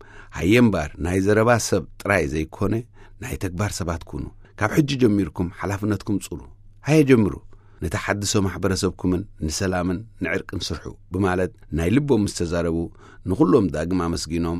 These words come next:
ብሓባር ሰላመ ገብርኤል መልኣክ ደጊሞም ሃዋርያዊ ቡራኬ ብምሃብ ኣሰናበትዎም። ብድሕሪ እዚ ቅዱስነቶም ናብቶም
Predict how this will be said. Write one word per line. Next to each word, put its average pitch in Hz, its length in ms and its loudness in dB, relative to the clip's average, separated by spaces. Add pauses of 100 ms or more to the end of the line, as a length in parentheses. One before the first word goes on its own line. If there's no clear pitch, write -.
(160)
ብሓባር 98 500 -2
ሰላመ 90 420 -2
ገብርኤል 80 400 -2
መልኣክ 85 380 -4 (200)
ደጊሞም 80 480 -4
ሃዋርያዊ 104 460 0
ቡራኬ 87 340 -2
ብምሃብ 71 400 -6
ኣሰናበትዎም። - 760 -8 (440)
ብድሕሪ 113 300 4
እዚ 151 140 2
ቅዱስነቶም 107 640 4 (140)
ናብቶም 120 520 4